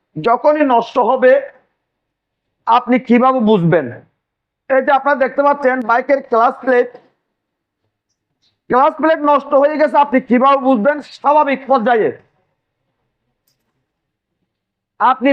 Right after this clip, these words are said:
বাইকটি রাইড করতেছেন, বাইক রাইড করার সময় যদি আপনি পিক আপ দিচ্ছেন আপনার বাইকের মধ্যে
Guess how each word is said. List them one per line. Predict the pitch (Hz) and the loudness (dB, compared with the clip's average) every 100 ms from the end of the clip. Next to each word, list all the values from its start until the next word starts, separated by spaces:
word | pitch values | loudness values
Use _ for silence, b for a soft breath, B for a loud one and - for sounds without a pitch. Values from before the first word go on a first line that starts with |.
| 220 | 2
বাইকটি | 277 285 311 | 0 0 0
রাইড | 277 277 - | 2 0 -2
করতেছেন, | 294 - 269 233 175 131 123 _ _ _ _ _ _ _ _ _ _ _ _ _ _ _ _ | -4 -2 -2 -2 -4 -8 -18 _ _ _ _ _ _ _ _ _ _ _ _ _ _ _ _
বাইক | 131 175 277 302 269 | -6 -2 0 0 0
রাইড | 294 - | 0 0
করার | 302 285 269 269 | 0 0 -2 -2
সময় | 262 254 285 - _ _ _ _ _ - | 0 0 -2 -6 _ _ _ _ _ -2
যদি | 165 262 247 262 302 - _ _ _ _ _ _ _ _ _ _ _ _ _ _ - | 0 2 2 0 -2 -8 _ _ _ _ _ _ _ _ _ _ _ _ _ _ -2
আপনি | 247 247 269 | 0 0 0
পিক | 262 277 | 0 0
আপ | 311 302 | -2 -2
দিচ্ছেন | 302 - 277 233 | -2 -2 0 0
আপনার | 233 247 208 | 0 -2 0
বাইকের | 254 277 277 | 0 0 0
মধ্যে | 269 202 185 | -2 -2 -2